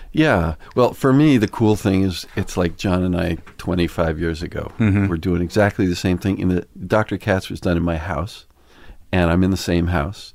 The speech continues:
Speaker 2: Mm-hmm.
Speaker 1: and it's on the same floor, and so we can, uh,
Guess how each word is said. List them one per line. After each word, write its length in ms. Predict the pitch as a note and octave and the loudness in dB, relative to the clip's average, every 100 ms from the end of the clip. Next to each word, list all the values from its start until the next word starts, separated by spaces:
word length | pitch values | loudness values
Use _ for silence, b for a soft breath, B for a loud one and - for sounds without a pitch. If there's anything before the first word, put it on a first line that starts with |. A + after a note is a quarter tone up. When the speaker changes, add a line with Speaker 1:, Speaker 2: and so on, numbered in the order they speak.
| - | -2
Speaker 2:
Mm-hmm. 260 | A2 F#2+ F#2+ | 0 2 0
Speaker 1:
and 260 | F2 F2 F2+ | 0 2 2
it's 220 | E2+ - | 0 -2
on 160 | F2 | -2
the 60 | F2 | -2
same 260 | - F2+ F2 | -2 -2 -2
floor, 460 | - F2+ F2+ F#2 | -4 -2 0 0
and 320 | F#2 E2+ E2 D#2 | -2 -2 -2 -4
so 340 | E2+ F2+ F#2 B B B B B | -4 -4 -4 B B B B B
we 120 | F#2+ F2 | -4 -4
can, 340 | G2+ E2+ E2 | -2 0 0
uh, 240 | E2+ E2 | 0 -2